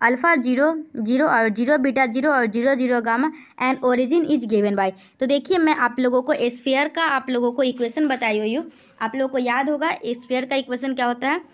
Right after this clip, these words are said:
एक्स स्क्वायर प्लस वाई स्क्वायर प्लस जेड स्क्वायर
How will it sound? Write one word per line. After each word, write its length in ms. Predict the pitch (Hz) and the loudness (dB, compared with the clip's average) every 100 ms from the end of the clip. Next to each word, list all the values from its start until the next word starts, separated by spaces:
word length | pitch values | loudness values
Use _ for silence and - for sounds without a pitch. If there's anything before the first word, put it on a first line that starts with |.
| - - | -20 -6
एक्स 280 | 254 311 - 277 | -4 -4 -4 -4
स्क्वायर 320 | 277 254 240 | -2 0 0
प्लस 360 | 262 254 220 220 | 0 -2 -4 -2
वाई 380 | 220 226 262 254 | -2 -2 -2 -4
स्क्वायर 320 | 262 240 220 220 | -4 -2 -2 -2
प्लस 220 | 226 220 | -2 -2
जेड 320 | 196 240 254 | -4 -2 -2
स्क्वायर 380 | 247 - 240 285 | -4 -4 -4 -4